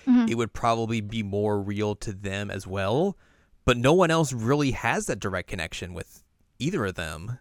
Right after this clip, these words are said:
Speaker 1: Right. I mean, like, he helped rebuild the, the one suit.
Speaker 2: Mm-hmm.
Speaker 1: Um, so, like, he has a direct connection in, like, the battle actually occurring.
Speaker 2: Yeah.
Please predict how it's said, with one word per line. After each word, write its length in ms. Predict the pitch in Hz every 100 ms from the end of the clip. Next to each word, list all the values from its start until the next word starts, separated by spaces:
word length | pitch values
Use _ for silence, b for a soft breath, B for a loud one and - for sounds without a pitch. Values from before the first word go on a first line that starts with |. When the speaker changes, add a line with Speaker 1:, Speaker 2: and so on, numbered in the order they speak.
| -
Speaker 1:
Right. 280 | 240 240
I 80 | 226
mean, 160 | 226 233
like, 160 | 233
he 140 | - 277
helped 420 | 262 247 247 - -
rebuild 640 | 233 247 208 214 233 214
the, 340 | 190 214 208 208
the 120 | 220
one 260 | 202 220 240
suit. 440 | - 202 185 190 - _ _ _ _ -
Speaker 2:
Mm-hmm. 920 | 120 95 98 _ _ _ _ _ -
Speaker 1:
Um, 540 | 220 208 190 185 190 - _ _ _ _ _
so, 140 | -
like, 140 | 226 208
he 220 | - 233
has 320 | 220 226 214
a 320 | 220 202 208 - _ _ _ _ _ _ _ _ _ _ 247
direct 340 | 214 220 226 -
connection 460 | 220 220 - 220
in, 160 | 202 196
like, 220 | 202 196 -
the 200 | 214 208
battle 480 | 196 202 240 202 -
actually 520 | 185 - - 202 208
occurring. 680 | - 208 196 190 196 196 208 - _ _ _
Speaker 2:
Yeah. 200 | 117 101